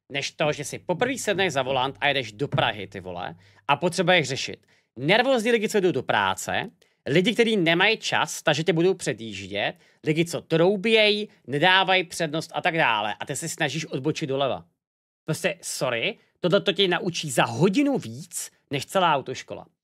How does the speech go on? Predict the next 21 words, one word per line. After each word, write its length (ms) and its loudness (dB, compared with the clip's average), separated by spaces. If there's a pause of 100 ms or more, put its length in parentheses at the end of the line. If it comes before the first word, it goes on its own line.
(360)
Já 180 6
nevím, 200 4
jaká 220 4
je 80 4
na 60 -2
tom 120 0
autoškola 500 0
dneska, 300 -4
já 60 6
jsem 140 -4
dělal 180 4
autoškolu 340 -2
před 200 -8
patnácti 460 -2
rokama, 480 -8 (260)
takže 220 0
nemůžu 340 4
prostě 200 -2
porovnávat 500 -2
v 60 -20
tomhletom, 600 -8